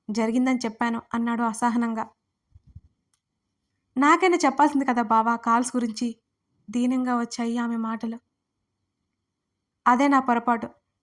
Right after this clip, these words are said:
ఇంతదాకా వస్తుందని అనుకుంటే అప్పుడు చే-, చెప్పేవాణ్ణి," అని కొంచెంసేపు ఆగి, "నా మూలంగా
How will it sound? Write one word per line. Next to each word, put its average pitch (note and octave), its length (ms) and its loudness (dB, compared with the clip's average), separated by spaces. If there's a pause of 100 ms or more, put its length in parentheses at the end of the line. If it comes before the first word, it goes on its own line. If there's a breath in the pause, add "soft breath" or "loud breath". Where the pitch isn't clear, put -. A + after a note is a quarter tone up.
ఇంతదాకా D4 460 2
వస్తుందని B3 480 0
అనుకుంటే A#3 640 -4 (440)
అప్పుడు A3+ 340 -6
చే-, A3+ 140 -4 (120)
చెప్పేవాణ్ణి," A#3+ 560 -2 (520)
అని B3 160 2
కొంచెంసేపు B3 760 -6
ఆగి, A#3 460 -2 (2500)
"నా B3+ 140 4
మూలంగా B3+ 500 2